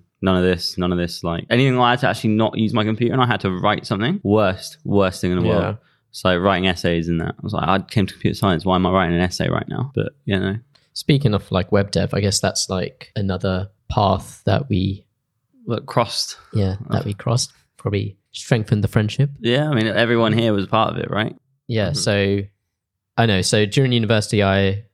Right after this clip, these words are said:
Speaker 3: did a lot of, like, freelancing, a lot of freelancing work, had, like, clients and stuff, and I'd get offers. And I only do front end, so if you don't know what that is, that's just,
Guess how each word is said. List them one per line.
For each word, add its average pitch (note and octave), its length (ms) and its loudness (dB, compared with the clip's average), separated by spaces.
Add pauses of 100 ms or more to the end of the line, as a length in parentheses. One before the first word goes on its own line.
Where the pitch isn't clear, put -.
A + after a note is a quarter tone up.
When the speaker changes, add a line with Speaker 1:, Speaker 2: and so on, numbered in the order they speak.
(160)
Speaker 3:
did G2 160 2
a F#2 40 4
lot F#2+ 140 2
of, F#2+ 60 -4
like, - 180 -2
freelancing, G2+ 760 0 (260)
a - 40 0
lot F2 100 2
of - 100 -8
freelancing F#2+ 420 0
work, F#2 440 0 (380)
had, G2 160 2
like, F2 200 2
clients F#2+ 520 0
and F2 100 -4
stuff, F#2 420 0
and F2+ 360 -4 (400)
I'd G2 200 0
get G#2 160 2
offers. G2+ 500 2
And B2+ 200 2
I B2 140 4
only B2+ 180 4
do A2+ 140 2
front G2+ 300 0
end, - 180 -2
so - 140 2
if F2+ 140 2
you - 360 -12
don't G#2 120 2
know F#2 60 2
what F#2 60 4
that F#2 180 4
is, F#2 140 0
that's G2 180 0
just, - 240 -4